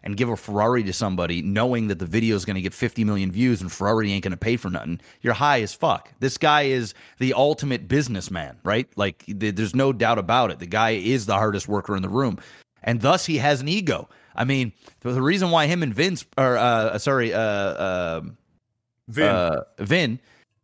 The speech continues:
Speaker 1: had a, had such a, had such a, a butting of heads is because The Rock went into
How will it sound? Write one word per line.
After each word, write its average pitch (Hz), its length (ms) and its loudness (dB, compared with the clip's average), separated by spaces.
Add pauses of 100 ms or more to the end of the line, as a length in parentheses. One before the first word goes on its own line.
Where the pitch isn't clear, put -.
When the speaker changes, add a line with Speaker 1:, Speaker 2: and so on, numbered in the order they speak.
(120)
Speaker 1:
had 139 140 6
a, 123 120 0
had 131 180 2
such - 240 -2
a, 123 280 4
had 120 260 0
such 139 220 0
a, 113 320 0 (800)
a - 120 -10
butting 131 360 2
of 104 80 -6
heads 165 400 0 (460)
is 147 160 2
because 160 340 2
The 139 80 0
Rock 151 340 4
went 156 200 -2
into 147 680 2